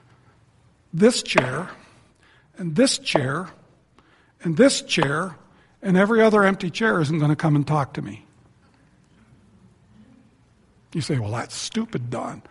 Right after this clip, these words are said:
Well, sometimes stupid illustrations will help us to understand something.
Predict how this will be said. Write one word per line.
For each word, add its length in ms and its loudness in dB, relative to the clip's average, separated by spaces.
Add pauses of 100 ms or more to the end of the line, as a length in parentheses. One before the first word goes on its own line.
(380)
Well, 200 4
sometimes 480 2
stupid 340 -2
illustrations 680 2
will 80 0
help 220 2
us 160 -2
to 80 0
understand 600 0
something. 460 -8